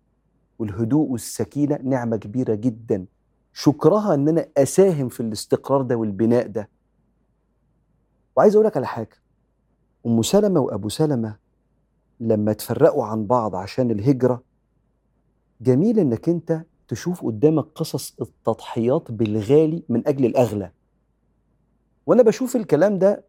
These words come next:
يمكن الحمد لله رب العالمين، يعني الواحد عايش في أمان في بلاده، وأغلب بلادنا اللهم لك الحمد أمان بفضل الله سبحانه وتعالى.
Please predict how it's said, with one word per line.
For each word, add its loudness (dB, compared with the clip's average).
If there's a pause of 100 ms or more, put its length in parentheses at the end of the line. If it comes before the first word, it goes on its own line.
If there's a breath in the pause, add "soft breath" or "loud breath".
يمكن 0
الحمد 0
لله 4
رب -2
العالمين، 2
يعني -6
الواحد -6
عايش -6
في -16
أمان -2
في -6
بلاده، 2
وأغلب 0
بلادنا 2
اللهم 2
لك -4
الحمد -6
أمان -2
بفضل -2
الله -2
سبحانه -6
وتعالى. -8